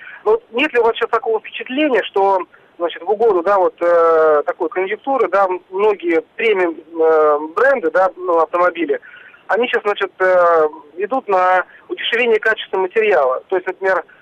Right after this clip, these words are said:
э, если раньше там пластик отличался, да, там отделка деревом отличалась у того же там, э, значит, Мерседеса, то сейчас, когда я сажусь там, да, даже в Е-класс, вот, ну,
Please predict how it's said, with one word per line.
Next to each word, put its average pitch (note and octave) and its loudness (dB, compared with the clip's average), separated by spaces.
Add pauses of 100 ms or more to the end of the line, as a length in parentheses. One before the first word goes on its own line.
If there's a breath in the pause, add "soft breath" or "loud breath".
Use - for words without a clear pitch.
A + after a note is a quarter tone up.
(160 soft breath)
э, D3 0
если G3+ -2
раньше G#3+ 0
там E3 -2
пластик A#3 -2
отличался, F3 -2
да, F3+ 2
там E3+ -2
отделка G#3 0
деревом G3 0
отличалась D#3 0
у - -10
того F3 2
же D#3 -4
там, D#3 -2 (360 loud breath)
э, C#3 2
значит, D3+ -6
Мерседеса, E3+ -2 (220 loud breath)
то F#4 -6
сейчас, - -2
когда G3+ -2
я F#3+ 0
сажусь G3+ 0
там, D#3+ 0
да, F3 2
даже G3+ 0
в G3 0
Е-класс, A#3 0 (480)
вот, G4 2
ну, C4 2